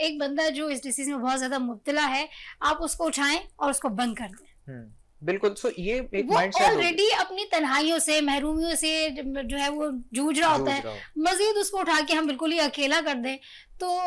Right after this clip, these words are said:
Speaker 1: क्या इस, इससे कोई, इससे कोई
Speaker 2: कोई
Speaker 1: अच्छा तरीके से कुछ इलाज है कि इसको बंद ना किया जाए?
Speaker 2: बिल-, देखें,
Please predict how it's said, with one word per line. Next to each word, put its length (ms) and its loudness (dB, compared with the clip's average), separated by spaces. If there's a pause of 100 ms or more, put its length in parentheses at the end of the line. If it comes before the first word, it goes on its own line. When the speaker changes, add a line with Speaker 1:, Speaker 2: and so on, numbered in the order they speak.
(480)
Speaker 1:
क्या 320 2
इस, 260 2 (100)
इससे 420 -2
कोई, 500 -4
इससे 240 0
कोई 100 4
Speaker 2:
कोई 100 6
Speaker 1:
अच्छा 120 2
तरीके 220 -2
से 100 -2
कुछ 140 -4
इलाज 320 2
है 80 0
कि 60 -8
इसको 160 -4
बंद 240 2
ना 180 2
किया 280 0
जाए? 180 -4
Speaker 2:
बिल-, 160 0
देखें, 480 -2